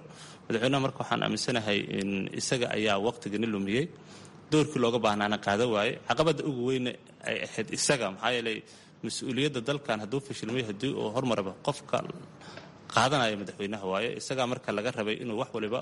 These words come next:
oo wax lagu xalli karo inuu sameeyo. Waxaan ognahay madaxweynuhu inuu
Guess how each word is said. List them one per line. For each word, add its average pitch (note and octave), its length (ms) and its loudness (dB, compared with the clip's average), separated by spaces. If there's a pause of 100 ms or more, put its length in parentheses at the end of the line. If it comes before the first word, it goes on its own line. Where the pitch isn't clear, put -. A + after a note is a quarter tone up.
oo G#2 180 -2 (380)
wax A#2+ 160 0
lagu A2+ 200 4
xalli A#2 200 2
karo - 180 -2
inuu A2 180 -2
sameeyo. A2 320 0
Waxaan A2 200 -2
ognahay A2 220 -2
madaxweynuhu G#2+ 440 -2
inuu G#2+ 180 0